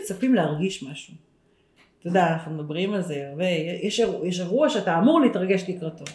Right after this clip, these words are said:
אוקיי? סתם, חתונה של חבר, אתה אמור להתרגש שאתה הולך לחתונה. וואלה,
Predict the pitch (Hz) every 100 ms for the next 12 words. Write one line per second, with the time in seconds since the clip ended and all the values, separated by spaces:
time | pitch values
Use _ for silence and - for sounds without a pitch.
0 | - - - 196 233 294 - _ _ _
1 | - 170 135 175 175 180 190 175 - 165
2 | 185 139 - 147 151 254 359 262 226 190
3 | 240 262 202 185 196 185 - - - _
4 | - _ _ - 330